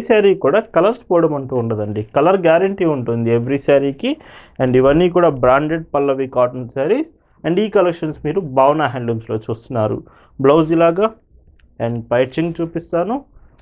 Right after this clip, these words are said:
ఇలా వస్తుంది. And ఈ మోడల్లో లాస్ట్ కలర్ కాంబినేషన్ క్లాసికల్ ఎల్లో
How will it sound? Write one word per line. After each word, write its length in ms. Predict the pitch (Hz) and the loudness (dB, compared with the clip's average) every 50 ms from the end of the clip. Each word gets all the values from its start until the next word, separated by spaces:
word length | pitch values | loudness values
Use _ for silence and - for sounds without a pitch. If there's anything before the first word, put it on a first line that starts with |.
| _ _ _ _ - 190 185 | _ _ _ _ -4 0 2
ఇలా 140 | 175 151 120 110 104 | 4 4 4 2 0
వస్తుంది. 420 | - - 110 110 104 101 - - - _ _ _ _ - - - - - - - - | -4 -10 -14 -12 -12 -12 -14 -16 -20 _ _ _ _ -20 -20 -20 -20 -18 -8 -2 0
And 100 | 151 160 175 196 | 2 4 4 4
ఈ 40 | 214 214 214 | 4 4 4
మోడల్లో 400 | 214 202 202 202 202 214 233 - - - - 151 143 | 4 4 4 4 4 4 2 2 0 -2 0 2 4
లాస్ట్ 320 | 139 139 156 160 - - - | 4 4 2 0 -2 -4 -2
కలర్ 240 | 151 135 131 117 110 - | 0 2 2 2 2 2
కాంబినేషన్ 520 | 120 113 113 113 110 113 110 113 - 180 208 226 - - | 2 2 2 2 2 0 0 0 -2 -2 -2 -4 -6 -2
క్లాసికల్ 480 | - 143 143 151 - - - - 151 135 127 | 0 2 2 0 -2 -4 -2 0 2 4 4
ఎల్లో 180 | 131 131 135 | 4 4 2